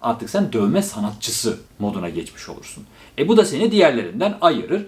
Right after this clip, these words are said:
Bu da senin tabii ki kazancını etkiler, bilinirliğini etkiler, ününü etkiler. Daha çok bilinir hale gelirsin,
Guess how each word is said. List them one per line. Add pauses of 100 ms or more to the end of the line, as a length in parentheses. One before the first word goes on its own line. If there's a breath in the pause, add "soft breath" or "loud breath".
(120)
Bu
da
senin
tabii
ki
kazancını
etkiler,
bilinirliğini
etkiler, (360 soft breath)
ününü
etkiler. (300 soft breath)
Daha
çok
bilinir
hale
gelirsin,